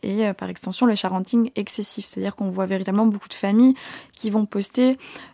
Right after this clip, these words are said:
euh, des photos, euh, constantes, en fait, de leurs enfants en vacances, euh, le matin, euh, bref, dans leur vie quotidienne.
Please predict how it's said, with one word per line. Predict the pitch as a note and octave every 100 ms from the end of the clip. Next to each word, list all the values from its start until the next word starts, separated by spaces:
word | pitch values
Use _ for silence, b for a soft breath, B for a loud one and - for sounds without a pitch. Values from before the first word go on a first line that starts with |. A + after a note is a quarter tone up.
| -
euh, | G3
des | F#3
photos, | G3 G3+ G3 A3+ A3+
euh, | G3+ B B B B _
constantes, | A#3+ A#3 B3 A3
en |
fait, | G3
de | F#3+
leurs | F#3+ F#3+
enfants | G3 - A3
en | G3+
vacances, | G3 - A3 A3 A3 -
euh, | F#3+ G3 B -
le | G3+
matin, | G3 G3 A#3 A3+ A3 A3
euh, | G#3 - B B
bref, | G#3 G3 G3
dans | G3+
leur | G3 F#3+
vie | G3 B3
quotidienne. | C4 A3+ - G3 C4 D4+